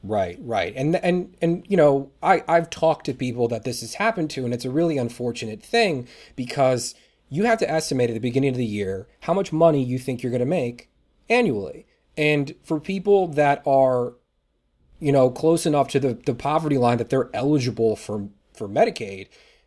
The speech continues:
their incomes are not particularly stable a lot of the time. And so if you underestimate how much money you're going to make in a year, and at the end of the year, you find out that you made more,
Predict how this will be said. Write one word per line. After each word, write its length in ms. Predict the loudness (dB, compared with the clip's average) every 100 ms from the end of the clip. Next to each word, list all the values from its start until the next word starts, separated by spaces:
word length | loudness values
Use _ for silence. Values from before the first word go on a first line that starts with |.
| _ _
their 760 | -16 -14 0 2 4 2 0 -2
incomes 500 | -2 -2 0 0 2
are 60 | 2
not 340 | 2 0 -4 _ -6
particularly 540 | -4 -2 0 2 2
stable 560 | 0 0 0 0 0 0
a 20 |
lot 240 | 0 -2
of 60 | -4
the 100 | -10
time. 400 | -12 -14 -16 -20 -20 -20 -6
And 120 | -4
so 320 | 4 4 4 2
if 160 | -4
you 420 | -2 0 0 -2 -6 _ _ _ _ _ _ _ 0
underestimate 1300 | 4 6 6 6 4 0 -4 -2 -2 -2 -4 -8 -10
how 340 | -8 -2 2
much 320 | 2 2 0 -2
money 320 | 0 0 0
you're 200 | -2 0
going 280 | 2 2 2
to 100 | 0
make 480 | 0 0 -4 -8 -18 _ _ _
in 240 | -6 -2 0
a 60 |
year, 560 | 0 -2 -6 -6 -8 -12 _ _ -6
and 120 | -2
at 120 | -2
the 160 | 0 0
end 120 | 2
of 60 | 2
the 80 |
year, 380 | 0 0 0 0
you 120 | 0
find 360 | 0 4 4 4
out 160 | 2 0
that 160 | -4
you 80 | -2
made 240 | 2 0
more, 600 | 2 4 6 6 2 -2